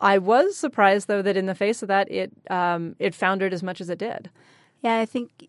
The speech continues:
Speaker 2: a lot of Democrats weren't totally on board, ultimately, including Governor Jared Polis. I think they support the underlying concept, and business community says they do too,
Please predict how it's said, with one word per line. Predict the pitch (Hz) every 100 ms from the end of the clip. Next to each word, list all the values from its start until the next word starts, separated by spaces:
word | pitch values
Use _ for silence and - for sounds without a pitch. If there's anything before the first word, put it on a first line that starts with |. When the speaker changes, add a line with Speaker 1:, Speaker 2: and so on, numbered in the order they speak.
| 240
Speaker 2:
a | 226 214
lot | 202 208
of |
Democrats | 190 185 214 170 165 -
weren't | 180 170 - _ _ _ -
totally | - 180 190
on | 185 190
board, | 175 196 196
ultimately, | 165 165 - 175 185 175
including | 175 170 190 180 175
Governor | 175 175 175 165
Jared | 180 175 160
Polis. | 214 196 175
I | 185
think | 208
they | 185
support | 175 180 - 202 180
the | -
underlying | 190 180 175 165 160
concept, | - 285 262 175 175 -
and | 208
business | 240 233 226
community | - 220 208
says | 202 208 196
they | 196 202
do | 208
too, | 190 254 233